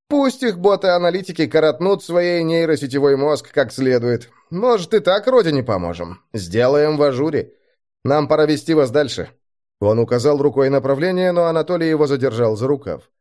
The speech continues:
«И, Максим, блох по моему возвращению повесишь на меня обратно.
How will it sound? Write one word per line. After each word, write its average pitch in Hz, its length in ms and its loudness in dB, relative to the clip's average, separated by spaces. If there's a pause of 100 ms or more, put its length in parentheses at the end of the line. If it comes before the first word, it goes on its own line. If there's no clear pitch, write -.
(460)
«И, 170 140 -2
Максим, 151 680 -6
блох 160 460 -2
по 151 120 0
моему 135 320 0
возвращению 123 720 -2
повесишь 131 440 -4
на 120 100 -2
меня 113 280 -2
обратно. 90 540 -6